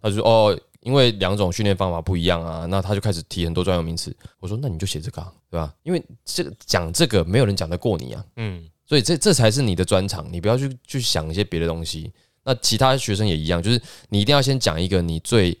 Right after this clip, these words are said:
Speaker 1: 有感受的，你才有细节嘛。
Speaker 2: 嗯。
Speaker 1: 那你有细节之后，我们把这些细节整理起来，你才知道说我在什么地方我要放，呃，适合的架构。
Speaker 2: 就好像我以前在补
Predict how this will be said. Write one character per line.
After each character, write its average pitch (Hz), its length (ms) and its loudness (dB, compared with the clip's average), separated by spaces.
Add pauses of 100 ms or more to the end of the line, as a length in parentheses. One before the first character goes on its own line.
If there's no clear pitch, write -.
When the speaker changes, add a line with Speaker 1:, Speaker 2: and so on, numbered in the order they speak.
(140)
Speaker 1:
有 101 240 4
感 78 240 0
受 101 160 -2
的， 85 80 0
你 85 80 -4
才 92 100 0
有 90 60 2
细 85 260 -2
节 - 220 -10
嘛。 - 120 -12 (180)
Speaker 2:
嗯。 104 140 -16 (100)
Speaker 1:
那 147 100 2
你 143 80 4
有 131 120 6
细 117 300 2
节 87 220 4
之 92 200 0
后， 101 220 4 (180)
我 104 120 -2
们 90 260 0 (220)
把 90 160 0
这 101 80 0
些 131 140 4
细 123 180 0
节 87 220 2
整 92 200 -2
理 98 80 0
起 98 100 0
来， 80 60 -2
你 78 100 -6
才 92 180 0
知 90 100 -4
道 98 120 4
说 92 160 0
我 85 120 -4
在 98 100 0
什 92 160 -2
么 82 80 -6
地 90 160 -2
方 85 220 -2
我 82 80 -2
要 85 180 0
放， 90 320 -2 (300)
呃， 64 420 -8 (140)
适 117 380 0
合 80 280 -4
的 80 260 -2 (180)
架 87 240 2
构。 - 280 -4
Speaker 2:
就 170 100 -4
好 139 40 0
像 160 180 0
我 143 80 2
以 110 60 0
前 113 80 -2
在 135 60 0
补 95 200 -10